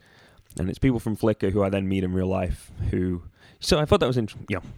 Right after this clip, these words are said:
I thought that was an interesting observation. For all these other services that I do use, Flickr is the one that actually drives the most real life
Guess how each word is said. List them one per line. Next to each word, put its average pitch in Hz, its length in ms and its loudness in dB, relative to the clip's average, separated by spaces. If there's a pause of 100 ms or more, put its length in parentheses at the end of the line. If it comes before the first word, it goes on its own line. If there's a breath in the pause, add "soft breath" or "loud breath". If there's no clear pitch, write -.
(120)
I 127 60 -2
thought 170 120 4
that 160 80 4
was 139 120 0
an 139 80 2
interesting 131 340 0
observation. 98 520 -2
For 127 120 2
all 147 60 4
these 147 180 2
other 135 120 0
services 120 500 0
that 98 120 0
I 101 60 2
do 107 120 0
use, 107 300 0
Flickr 117 340 0
is 104 100 -2
the 95 80 0
one 101 140 0
that 95 100 -2
actually 101 260 -4
drives 101 320 0
the - 80 -6
most 101 260 -4
real 98 160 0
life 90 340 -4